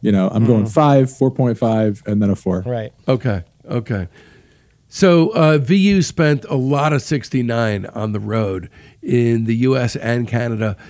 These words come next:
Speaker 3: and not making much headway commercially. So, um,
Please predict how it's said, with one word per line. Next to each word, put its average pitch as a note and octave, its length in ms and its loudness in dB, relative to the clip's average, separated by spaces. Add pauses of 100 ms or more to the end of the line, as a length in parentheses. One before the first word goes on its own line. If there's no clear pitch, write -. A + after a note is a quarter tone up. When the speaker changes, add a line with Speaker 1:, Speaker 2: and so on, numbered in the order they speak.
(260)
Speaker 3:
and C3+ 380 0
not D3 320 2
making F3+ 380 0
much C3+ 240 0
headway C#3 320 0
commercially. A2 720 -8
So, B2 480 -2 (960)
um, C#3+ 540 2